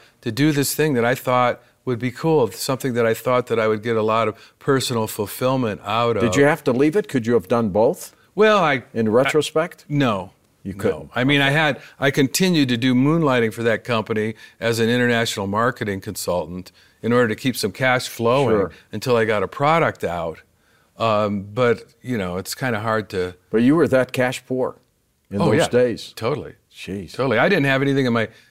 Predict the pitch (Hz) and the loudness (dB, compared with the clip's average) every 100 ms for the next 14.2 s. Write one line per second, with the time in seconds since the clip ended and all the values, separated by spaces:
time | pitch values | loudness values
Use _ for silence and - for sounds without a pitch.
0 | _ - 156 - 123 104 117 110 107 104 | _ -2 -2 0 -2 -2 -2 -2 -2 -6
1 | - 117 117 127 117 143 131 - - _ | -4 -4 -4 -6 -4 -4 -6 -10 -20 _
2 | _ _ - 127 120 123 147 147 123 - | _ _ 0 2 4 4 2 0 -6 -2
3 | 135 143 156 156 151 151 175 202 - 92 | 0 2 0 -2 -4 -2 -6 -6 -4 -4
4 | 110 - - 107 117 127 127 123 117 120 | -4 -8 -6 -2 0 0 -2 -2 0 0
5 | 117 135 127 127 123 123 120 113 101 117 | 2 2 4 4 2 2 2 2 -2 -6
6 | - 196 143 - - _ _ _ _ _ | -2 0 0 -4 -16 _ _ _ _ _
7 | - 175 151 175 208 143 123 135 147 135 | -4 0 2 2 2 2 2 2 2 2
8 | 123 180 190 190 185 175 170 175 175 151 | 0 0 2 2 0 0 2 2 0 2
9 | 139 123 117 131 131 120 135 156 - 104 | 0 0 -2 -2 0 0 0 -2 -2 -2
10 | 87 78 - - _ _ _ _ - 156 | 0 -4 -10 -18 _ _ _ _ -2 2
11 | 160 156 117 143 202 196 101 - _ _ | 4 2 0 2 2 2 0 -6 _ _
12 | _ 135 147 147 113 139 170 196 156 135 | _ -2 2 2 0 0 0 2 2 2
13 | 131 127 120 117 165 151 - 156 165 - | 2 2 0 0 2 2 2 0 0 -2
14 | 131 113 | -2 -2